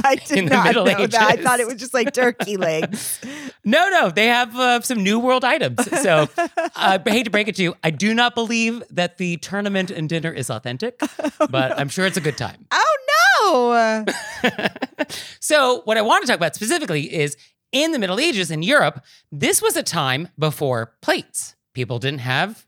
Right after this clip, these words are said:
Speaker 2: individual plates like we think of plates, like a white ceramic thing in front of you on the table. Like, that wasn't a thing in Europe yet. So the question, Leah, is, what did people do?
Speaker 1: I mean, I feel like you could just take a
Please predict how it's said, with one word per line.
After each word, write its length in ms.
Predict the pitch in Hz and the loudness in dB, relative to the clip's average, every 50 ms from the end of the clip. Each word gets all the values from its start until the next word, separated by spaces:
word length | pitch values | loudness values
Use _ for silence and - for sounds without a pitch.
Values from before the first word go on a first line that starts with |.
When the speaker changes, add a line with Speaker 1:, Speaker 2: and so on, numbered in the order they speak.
| _ _ _ | _ _ _
Speaker 2:
individual 380 | - 170 175 196 233 - 311 311 | -4 -4 -2 -4 -4 -4 -4 -2
plates 500 | - 339 392 - - _ - - - - | 0 -2 -2 -2 -6 _ -10 -10 -10 -6
like 220 | - 151 139 131 - | -4 -4 -4 -4 -6
we 100 | 139 127 | -8 -4
think 200 | 123 143 127 107 | -4 -4 -4 -4
of 120 | 120 101 | -8 -8
plates, 380 | - 123 101 90 _ - - - | -8 -12 -12 -10 _ -16 -10 -8
like 260 | 117 113 120 - - | -8 -8 -8 -4 -4
a 80 | 143 131 | -4 -4
white 460 | 120 120 131 127 127 127 - - _ _ | -2 -2 -2 -2 -2 -4 -10 -16 _ _
ceramic 520 | - - - 139 135 131 131 127 117 110 - | -6 -4 -2 0 0 0 0 0 -2 -6 -8
thing 440 | - - 160 139 120 107 95 98 - _ _ _ | -4 -2 0 0 0 -2 -6 -12 -16 _ _ _
in 140 | 160 143 131 | -2 -2 0
front 220 | - 151 131 123 | 0 0 0 0
of 100 | 117 98 | -2 -4
you 160 | 120 110 110 | -6 -4 -4
on 160 | 101 104 104 | -4 -6 -6
the 60 | 95 98 | -8 -8
table. 440 | - 113 101 92 - - - - _ | -8 -8 -10 -10 -10 -14 -16 -8 _
Like, 180 | 135 120 113 _ _ | -4 -4 -4 _ _
that 200 | - 113 101 104 | -6 -6 -6 -4
wasn't 280 | 113 120 120 117 175 190 | -4 -4 -4 -2 0 -2
a 40 | 196 | 0
thing 240 | 185 - 214 330 311 | 0 0 -2 0 -2
in 120 | 151 113 | -4 -6
Europe 300 | 98 101 104 - - _ _ | -6 -10 -12 -14 -14 _ _
yet. 280 | - 95 92 - - _ _ - - - _ | -12 -12 -12 -16 -20 _ _ -20 -20 -16 _
So 400 | - 208 196 170 160 156 156 - | 0 2 4 4 2 0 -2 -4
the 80 | - - | -10 -6
question, 360 | - 208 269 - - - 139 | -2 0 0 0 0 -4 -6
Leah, 220 | 110 110 107 107 110 | -6 -6 -6 -6 -6
is, 160 | 127 - - _ _ _ _ | -6 -8 -12 _ _ _ _
what 480 | 131 147 277 349 254 - - - - _ _ | -6 -2 0 0 0 0 -6 -8 -16 _ _
did 220 | - 139 175 190 - | -4 -2 -2 -2 -2
people 320 | - 135 123 - 170 185 | -4 -6 -2 -2 -2 -2
do? 300 | 180 285 359 370 - - _ _ _ - | 0 0 -2 -2 -4 -8 _ _ _ -4
Speaker 1:
I 80 | 196 | -2
mean, 120 | 196 196 196 | 0 2 2
I 100 | 190 185 | 0 0
feel 220 | 180 226 214 214 | 0 0 2 2
like 220 | 208 196 190 - - | 2 2 0 0 -2
you 100 | 196 170 | -2 -2
could 120 | 185 175 | -2 -2
just 240 | 170 190 160 - - _ _ | -2 -6 -6 -10 -12 _ _
take 260 | - - 214 214 202 | -2 0 0 0 0
a 120 | - 170 | 0 -4